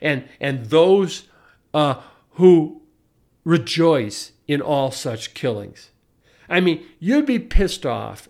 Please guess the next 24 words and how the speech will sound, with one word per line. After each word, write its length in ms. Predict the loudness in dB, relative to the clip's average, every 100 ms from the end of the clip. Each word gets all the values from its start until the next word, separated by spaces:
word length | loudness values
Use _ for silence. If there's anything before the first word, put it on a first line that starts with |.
| -2
every 300 | -2 0 -2
day, 220 | -2 -2
I 100 | -2
would 220 | -4 -4
venture, 460 | -6 -6 -10 -14 -18 _ _ _ _ _ _ _ _ _ 0
if 320 | 0 0 -10 _
you 160 | -6 4
were 120 | 4
forced 580 | 4 4 4 4 -2 -16 _ _
by 140 | -4 -2
mullahs 440 | 0 0 0 -2
to 140 | -6 -6
live 440 | -4 -4 -2 -4 -10 _ _ _
such 440 | -6 -4 -6 -10 -14
miserable 920 | -12 -6 -2 0 -2 -4 -4 -4 -6
existences 880 | -6 -8 -4 -6 -4 -8 -8 -10 -14 _ _ _
as 300 | -6 -6 -6
these 440 | -6 -2 -2 -6 -12 _
sorry 680 | -10 -4 0 0 0 -4 -8
excuses 920 | -14 -12 -12 -14 -10 -4 -4 -4 -8 -10
for 180 | -10 -12
human 400 | -10 -8 -6 -6
beings 560 | -8 -6 -8 -10 -16 _
live. 340 | -10 -8 -8